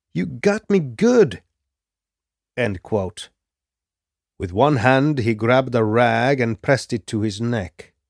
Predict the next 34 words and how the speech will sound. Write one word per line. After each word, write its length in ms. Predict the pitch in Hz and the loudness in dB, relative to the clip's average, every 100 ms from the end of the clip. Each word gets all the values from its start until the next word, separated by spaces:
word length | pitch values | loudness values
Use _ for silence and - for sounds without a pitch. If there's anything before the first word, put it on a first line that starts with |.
| _ | _
With 220 | 92 - | -14 -12
the 120 | 98 | -6
other, 300 | 107 123 131 | -2 0 2
he 100 | 120 | 0
found 320 | 107 117 117 | 0 -2 0
a 60 | 110 | -2
wooden 380 | 104 127 139 139 | 0 -2 0 -4
stick 680 | - - - - 135 - - _ _ _ | -6 -14 -4 0 0 -2 -20 _ _ _
and 180 | 120 110 | -6 -6
swung 580 | - - 113 147 165 110 | -8 -12 0 2 4 2
it 140 | 95 | -2
at 180 | 90 - | -6 -8
her. 240 | - - _ _ _ _ _ _ _ _ | -16 -20 _ _ _ _ _ _ _ _
Sandra 400 | - 101 104 101 | -8 -6 -4 -6
Gale 500 | 95 110 120 127 120 | -4 0 4 4 2
picked 380 | 117 - 139 - | 0 -4 -4 -2
up 120 | 123 | -2
a 60 | 117 | -4
plant 540 | - 131 135 143 147 | -6 0 2 2 0
and 180 | 123 117 | -4 -6
threw 400 | - - 170 180 | -10 -4 2 4
it 140 | 123 | 2
at 160 | 101 95 | 0 -4
him, 260 | 98 87 - _ _ _ _ | -8 -12 -18 _ _ _ _
and 200 | 90 90 | -14 -4
then 200 | 110 135 | 0 2
another, 580 | 147 143 107 87 85 _ _ | 4 4 2 -2 -8 _ _
followed 400 | - 113 127 123 | -4 0 0 0
by 200 | 110 104 | -2 -2
anything 440 | 101 113 143 156 156 | 0 0 0 2 2
else 320 | 147 110 92 | 2 0 -4
she 220 | - 98 | -12 -12
could 240 | - 98 - | -12 -14 -8
grab. 420 | 120 110 92 | -4 -4 -4